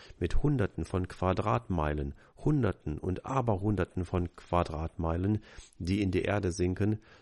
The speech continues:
wird das eine Flutwelle bis nach Arizona schleudern. Sicher wird es das. Oh, wir sind in der Endzeit, glorreiche Stunde,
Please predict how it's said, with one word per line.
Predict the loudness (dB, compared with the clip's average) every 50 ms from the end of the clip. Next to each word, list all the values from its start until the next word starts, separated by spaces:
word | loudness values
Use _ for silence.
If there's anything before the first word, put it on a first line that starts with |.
| _ _
wird | 4 4 4 6
das | 4 0 0
eine | 0 -2 -2 -2
Flutwelle | -2 0 2 2 2 2 0 -2 0 0 2 2 2 0 -2 -6 -14 -20 -20 _ _
bis | -2 0 0 0 2 2
nach | 2 2 2 0 -4
Arizona | -2 0 0 0 0 0 0 2 2 2 2 0
schleudern. | 0 -2 -2 0 0 0 0 -2 -4 -4 -6 -10 -14 _ _ _ _
Sicher | 0 2 2 4 4 2 2 2
wird | 0 0 -2
es | -4 -6 -6
das. | -6 -6 -6 -6 -10 -14 -18 _ _ _ _ -20 _ _ -20 -2
Oh, | 4 6 8 8 8 6 6
wir | 4 4 4
sind | 6 4 4 4
in | 2 0 0
der | 0 0 2 2
Endzeit, | 2 2 0 0 -2 -2 -2 -4 -8 -14 -20 -20 _ _
glorreiche | -2 0 4 6 6 6 6 4 2 2 0 -4 -6
Stunde, | -4 -2 -2 -2 -2 -4 -6 -8